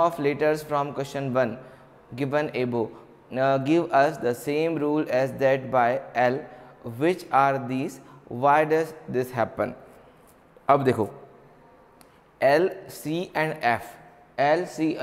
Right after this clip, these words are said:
and F में, uh, कितनी कितनी आपको, uh, required रहेंगी match sticks, उसके according वो rule बनेगा, क्योंकि कल हमने यही किया था। कल हमने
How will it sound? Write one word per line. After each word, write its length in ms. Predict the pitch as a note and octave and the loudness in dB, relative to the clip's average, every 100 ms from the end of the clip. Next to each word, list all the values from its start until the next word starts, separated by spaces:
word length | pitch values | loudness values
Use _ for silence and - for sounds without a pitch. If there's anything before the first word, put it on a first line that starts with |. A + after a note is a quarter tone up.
| D3+ | -2
and 220 | E3 - | -2 2
F 240 | C3+ C#3 D3 | 4 4 -2
में, 460 | C#3 C3+ C#3+ C#3 | -4 -2 -4 -8
uh, 1000 | - - - - - D3+ D3+ D#3 D#3 - | -16 -20 -20 -16 0 4 6 4 0 -4
कितनी 380 | D#3 D3+ D#3+ F3+ | -8 -6 -6 -4
कितनी 400 | F3 E3+ E3+ F3 | -6 -4 -4 -2
आपको, 400 | D#3+ C#3 - E3+ G3+ - - - - | -2 -4 -2 0 0 -4 -18 -20 -10
uh, 640 | D3+ D3+ D3+ D3+ D3 - C#3 | 0 4 6 4 2 0 -2
required 420 | D3 D3 D#3 D#3 | -2 2 2 2
रहेंगी 360 | D3 C#3+ D3+ D3+ C#3+ | -4 -6 -6 -4 -4
match 180 | C#3 C3 C#3 | -4 -6 -8
sticks, 360 | C#3 C#3+ - - - - | -4 -6 -6 -20 -16 -8
उसके 340 | C#3 - E3 D3+ | -8 -4 0 0
according 340 | D3+ D3 D3+ | 2 0 0
वो 100 | D3+ | 0
rule 220 | D3+ D#3+ | 2 2
बनेगा, 320 | D3+ D3 C#3+ C#3+ | 2 0 0 -2
क्योंकि 240 | C#3+ D3 | -4 -4
कल 240 | D3 C#3+ | -2 0
हमने 200 | C#3+ D3 | 0 -4
यही 280 | D3+ D3+ D#3+ | -2 0 0
किया 240 | C3 B2+ G#2+ | 0 -2 -2
था। 200 | A#2 G#2 - - - - - _ _ - | -8 -12 -16 -20 -20 -20 -20 _ _ -4
कल 160 | C#3+ D3+ | 0 0
हमने 380 | C#3 C#3+ D3+ | -2 -2 -4